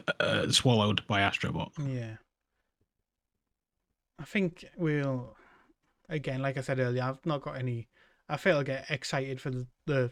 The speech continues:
Speaker 2: state of players when I mention they're gonna show some V R off, 'cause we normally get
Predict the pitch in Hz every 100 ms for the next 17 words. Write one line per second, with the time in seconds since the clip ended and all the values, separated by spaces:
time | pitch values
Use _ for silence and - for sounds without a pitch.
0 | - - 135 127 135 135 127 127 120 123
1 | 123 123 120 120 - 135 123 120 - 123
2 | - 127 123 120 117 113 - 127 - 139
3 | 151 117 110 110 113